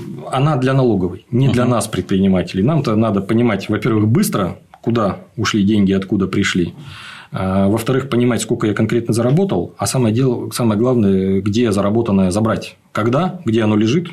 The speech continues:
Speaker 1: Ну, это ж хрестоматийная ситуация. Я заработал миллион,
Speaker 2: Мгм.
Speaker 1: а на счете сто тысяч рублей. Где остальное? Вот, собственно говоря, а, решением этого вопроса, а, группа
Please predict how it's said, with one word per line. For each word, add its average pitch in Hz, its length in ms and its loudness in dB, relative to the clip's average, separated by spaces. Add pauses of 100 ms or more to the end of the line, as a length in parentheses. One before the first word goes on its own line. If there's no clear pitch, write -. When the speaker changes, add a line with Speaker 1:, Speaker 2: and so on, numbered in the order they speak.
(120)
Speaker 1:
Ну, 175 220 -4
это 113 160 -2
ж - 220 -6
хрестоматийная 113 640 0
ситуация. 90 480 -2
Я 110 100 2
заработал 98 560 -2 (100)
миллион, 113 440 0 (240)
Speaker 2:
Мгм. 107 160 0
Speaker 1:
а 107 40 2
на 104 80 0
счете 170 220 -2
сто 127 140 -2
тысяч - 220 -4
рублей. 87 360 -2 (200)
Где 110 480 0
остальное? 110 540 0 (680)
Вот, 196 260 0
собственно 135 520 0
говоря, 113 600 0
а, 104 680 2
решением 107 480 2
этого 98 280 2
вопроса, 104 600 0 (760)
а, 95 560 2
группа 98 600 0